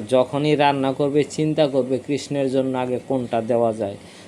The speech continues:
মার্কেটে যেই জিনিসটা দেখবে, আগেই চিন্তা করে কৃষ্ণের কথা, যে কৃষ্ণকে এটা দিব। আমি তো মনে করি না।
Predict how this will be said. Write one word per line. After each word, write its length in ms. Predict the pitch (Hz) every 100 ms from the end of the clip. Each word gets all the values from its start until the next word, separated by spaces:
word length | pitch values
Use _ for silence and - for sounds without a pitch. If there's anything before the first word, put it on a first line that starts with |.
| -
মার্কেটে 540 | 120 131 135 143 135 139
যেই 200 | 139 143
জিনিসটা 500 | 135 139 135 - 135
দেখবে, 360 | 135 131 139
আগেই 360 | 135 123 135 139
চিন্তা 400 | 135 147 143 143
করে 240 | 127 127
কৃষ্ণের 540 | 131 - 139 - 139 123
কথা, 380 | 113 - 107 95 - - - - - -
যে 100 | 127
কৃষ্ণকে 560 | 120 156 151 156 135 135
এটা 160 | 139
দিব। 200 | 135 131
আমি 240 | 123 123 135
তো 80 | 151
মনে 300 | 147 151 156
করি 260 | 143 135 123
না। 380 | 117 123 110